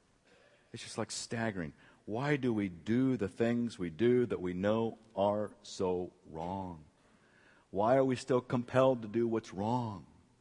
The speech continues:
And this is Samson, this, this terrible, terrible addiction to a nagging woman.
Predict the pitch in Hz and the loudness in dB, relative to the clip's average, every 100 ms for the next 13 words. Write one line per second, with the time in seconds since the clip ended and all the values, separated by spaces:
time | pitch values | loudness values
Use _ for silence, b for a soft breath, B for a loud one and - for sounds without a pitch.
0 | b b b b 98 110 - - 123 123 | b b b b -8 -6 -4 0 2 2
1 | 123 - 92 95 - - b b b b | -2 -6 -6 -8 -10 -16 b b b b
2 | 95 - - - 175 160 139 113 90 - | -8 -8 -12 0 4 6 4 2 -4 -12
3 | - _ _ _ _ _ _ _ - 202 | -20 _ _ _ _ _ _ _ -2 2
4 | 196 139 98 - 95 90 101 117 - 67 | 4 4 2 -2 -4 -2 -2 -2 -6 -12
5 | 60 - _ _ _ _ _ _ _ - | -16 -20 _ _ _ _ _ _ _ -10
6 | 90 82 92 87 87 76 73 67 | -6 0 0 0 -4 -8 -12 -14